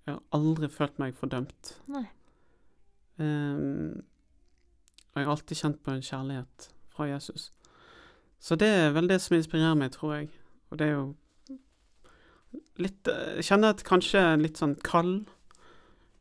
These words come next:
Speaker 1: i det jeg gjør, at
Speaker 2: Mm.
Speaker 1: Jesus har lagt et noe i, på hjertet om å være den som tar og står kanskje litt i stormen for de andre.
Speaker 2: Mm.
Speaker 1: For det at Gud har gitt meg, Gud har gitt meg en hard hud, så da.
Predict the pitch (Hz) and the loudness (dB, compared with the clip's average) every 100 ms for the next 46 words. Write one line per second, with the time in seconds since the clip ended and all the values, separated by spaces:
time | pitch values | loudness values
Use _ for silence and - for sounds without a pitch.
0 | _ - 151 160 151 143 151 165 - - | _ -8 2 2 4 2 0 -2 -12 -14
1 | - 269 143 151 156 156 139 147 - - | -10 -6 -2 -2 -4 -6 -4 -6 -8 -10
2 | - 147 147 - 151 156 143 - - 156 | -4 -2 -2 -4 -4 -2 -4 -4 -2 0
3 | 156 - - - 143 139 135 135 - _ | 0 -6 -12 -2 0 0 -2 -6 -14 _
4 | _ - _ _ - 185 262 208 156 - | _ -20 _ _ -2 0 2 0 -2 -2
5 | 170 143 123 - - - - - 156 - | 2 2 0 -6 -18 -20 -16 -14 -14 -6
6 | 147 - 143 - 131 - - - - - | -6 -4 -8 -8 -10 -12 -16 -8 -6 -6
7 | - 156 - _ _ - - 151 143 139 | -8 -12 -18 _ _ -20 -6 -2 -2 -2
8 | 147 147 _ _ 262 254 247 240 - - | -6 -10 _ _ -12 -10 -10 -14 -20 -20
9 | _ - _ - 180 170 180 175 175 175 | _ -20 _ -6 -4 -2 0 2 2 2
10 | 175 160 - 156 190 175 196 - 143 131 | 0 -2 4 4 6 6 4 2 0 2
11 | 139 131 180 - - - | 2 2 -2 -2 -2 2